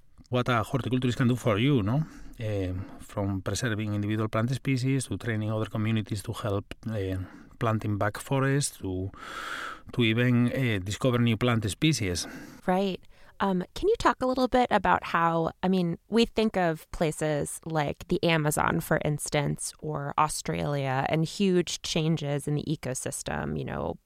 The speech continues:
Speaker 2: burning, destruction, logging. But even your hometown was hugely affected by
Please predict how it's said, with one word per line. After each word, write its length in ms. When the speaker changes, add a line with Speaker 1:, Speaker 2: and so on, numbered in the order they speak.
Speaker 2:
burning, 580
destruction, 840
logging. 680
But 220
even 300
your 180
hometown 540
was 160
hugely 460
affected 640
by 540